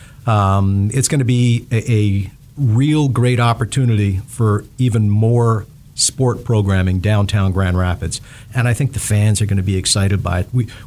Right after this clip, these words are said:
we just painted the, the court. I mean, it looks freaking awesome. Uh, we had it down at the convention center and stripped it down and repainted, uh,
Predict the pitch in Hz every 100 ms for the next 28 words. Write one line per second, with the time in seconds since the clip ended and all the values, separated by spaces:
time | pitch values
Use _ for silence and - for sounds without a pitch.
0 | - 123 131 - 147 135 110 104 - 117
1 | - 127 139 - - 104 104 107 104 110
2 | 120 - - - 131 120 92 90 107 -
3 | 135 - - - - 104 104 117 117 104
4 | 117 117 127 113 101 101 117 - 123 139
5 | 135 143 135 - 90 - 131 123 131 123
6 | 117 120 107 98 117 - 117 117 123 113
7 | 120 120 107 104 101